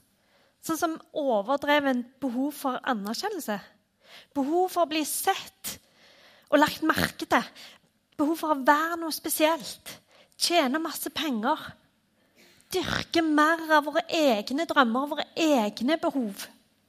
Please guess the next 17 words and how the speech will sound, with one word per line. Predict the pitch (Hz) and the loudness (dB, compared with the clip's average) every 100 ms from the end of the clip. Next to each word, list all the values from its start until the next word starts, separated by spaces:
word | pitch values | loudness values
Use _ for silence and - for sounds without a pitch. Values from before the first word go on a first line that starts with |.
| _ _ _ _ _ _ - _ _ _ _ - - _ _ _ | _ _ _ _ _ _ -20 _ _ _ _ -20 -20 _ _ _
Men | - 285 | -4 -2
det | |
er | 294 | -2
så | - 311 | -4 -4
viktig | 320 - - 339 - - | -8 -10 -6 -6 -6 -14
å | - - | -14 -10
ha | 269 285 | -4 -2
den | 294 285 285 - | 0 -2 -4 0
indre | 269 214 202 247 311 | 2 2 -2 -2 -2
tryggheten | - 320 302 302 285 196 - - - | 0 -4 -2 -4 -4 -8 -10 -12 0
og | 262 269 | 0 2
roen | 302 320 202 - - - - | 2 2 0 -4 -18 -16 -4
på | 254 | -4
at | 233 - | -2 0
man | 269 294 | 2 2
er | - 294 | -2 -4
elsket | 262 185 - - - 285 277 | -2 -4 -6 -8 -4 -4 -4